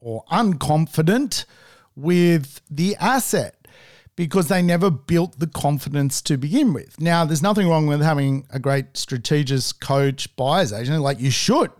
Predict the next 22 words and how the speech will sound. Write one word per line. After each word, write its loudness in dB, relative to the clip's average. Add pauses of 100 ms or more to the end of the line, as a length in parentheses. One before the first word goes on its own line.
because -2
experts -4
will -4
make -2
you 0
more 2
money. 0 (880)
But -2 (120)
you 2
want 2
to 0
build 2
your 2
confidence -2
alongside 0
them. -4
You -2
want -2
them -2
to -2
give -8
you 0